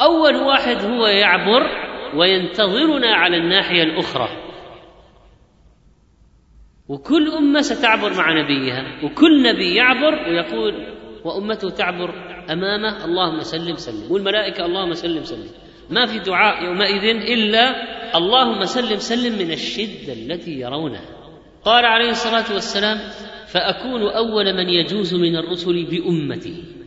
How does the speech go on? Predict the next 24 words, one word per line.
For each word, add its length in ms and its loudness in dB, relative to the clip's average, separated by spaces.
ولا 300 2
يتكلم 760 0
يومئذ 560 2
أحد 320 0
إلا 340 2
الرسل، 320 -4
وكلام 580 2
الرسل 420 0
يومئذ: 640 2
"اللهم 680 2
سلم 440 0
سلم". 380 -4
وفي 320 -2
جهنم 560 0
كلاليب 800 0
مثل 320 -6
شوك 360 -2
السعدان، 640 0
هل 220 0
رأيتم 480 0
شوك 320 0
السعدان؟ 720 2
قالوا: 300 2
"نعم". 280 0